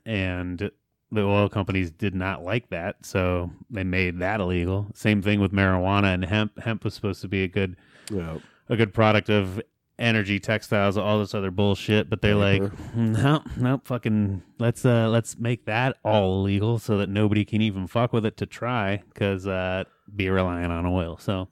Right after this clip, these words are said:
Speaker 2: Well, it's the thing of,
Speaker 1: Yeah.
Speaker 2: like, um, a shock, right?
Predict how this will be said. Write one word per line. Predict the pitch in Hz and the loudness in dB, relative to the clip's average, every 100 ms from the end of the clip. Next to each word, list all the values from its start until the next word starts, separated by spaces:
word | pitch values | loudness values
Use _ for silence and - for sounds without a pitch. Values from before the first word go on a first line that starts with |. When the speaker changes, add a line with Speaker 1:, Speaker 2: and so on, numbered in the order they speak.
| _ - | _ -12
Speaker 2:
Well, | 127 | -8
it's | 120 | -8
the | |
thing | 113 175 180 | 0 2 4
of, | 147 | 4
Speaker 1:
Yeah. | 120 127 | 4 4
Speaker 2:
like, | 123 107 - _ _ _ _ _ _ _ _ _ _ _ _ _ _ _ - - | 2 0 -8 _ _ _ _ _ _ _ _ _ _ _ _ _ _ _ -20 -10
um, | 117 117 113 110 104 104 98 95 107 _ _ _ _ _ _ _ - | -4 -2 0 0 2 2 0 -2 -10 _ _ _ _ _ _ _ -10
a | |
shock, | - - 110 90 - | -6 -2 -2 -4 -12
right? | - 156 | -12 -10